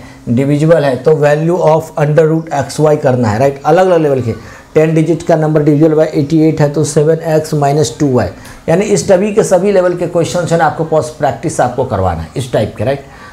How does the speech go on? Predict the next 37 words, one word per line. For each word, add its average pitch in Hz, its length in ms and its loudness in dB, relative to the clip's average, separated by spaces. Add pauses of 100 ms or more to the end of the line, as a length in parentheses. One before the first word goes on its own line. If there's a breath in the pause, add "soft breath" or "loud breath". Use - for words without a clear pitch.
तो 190 80 -2
पहले 175 360 2
आपका 202 320 -2
foundation 190 600 -2
हो 185 140 2
जाएगा 180 260 2
ना, 175 100 -2
तो 170 80 -10
automatically 175 580 -2
questions 160 440 -4
मैं 151 120 -2
आपको 143 220 -4
practice 139 460 -4
करा 101 180 -4
दूंगा, 85 280 -10 (500 loud breath)
Right? 160 200 0
Already 165 520 0
मैं 180 100 2
आपको, - 360 -2
<coughs> - 400 -4
आपको 202 140 -4
practice 165 480 -2
करा 120 120 0
दूं। 117 80 -2
जैसे 185 260 2
मैं 220 120 6
आपको 214 180 2
एक 214 100 0
example 156 460 2
दे 113 100 -2
रहा 101 60 -4
हूँ, 85 120 -12 (400 loud breath)
वो 190 120 4
वाला 220 180 4
questions 220 420 -2
आपने 208 260 0
किया, 214 340 0